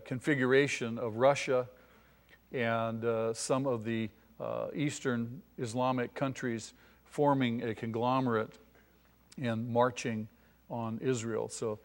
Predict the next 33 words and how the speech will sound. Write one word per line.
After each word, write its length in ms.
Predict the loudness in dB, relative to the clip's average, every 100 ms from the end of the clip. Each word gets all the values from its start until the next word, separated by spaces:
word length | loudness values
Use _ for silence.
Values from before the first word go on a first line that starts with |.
| -10 -2
that 140 | 0
may 320 | 2 2 0 -2
or 120 | -4
may 200 | -2 -2
not 220 | -2 -4 -2
happen. 460 | 0 0 -2 -10 -12 -20 _ _ _ _ -2
Pure 160 | -2
speculation 720 | 2 2 2 4 6 4 2 -4
at 100 | -2
this 180 | -4
point, 300 | -4 -10 -10 -16 _ _ _
so 300 | -12 -8 -6
don't 200 | -4 4
hold 260 | 6 8 6
me 120 | -2
to 140 | -4
that. 260 | -4 -4 -6 _ _ -20 _ -4
But 140 | -2
we 140 | 0
do 160 | 2 2
see 200 | 2 0
the 100 | 0
rise 580 | 4 6 6 4 2 -2
of 180 | -4 -2
Islam 560 | -2 0 0 0 -2
happening 440 | 0 0 0 -2 -2
in 120 | -2
the 100 | -2
East 480 | 2 2 0 -4 -12 -20 -20 -18 -8
and 140 | -2
becoming 400 | -2 -2 -2 -2
a 40 | -4
significant, 840 | -2 -2 4 4 4 0 -2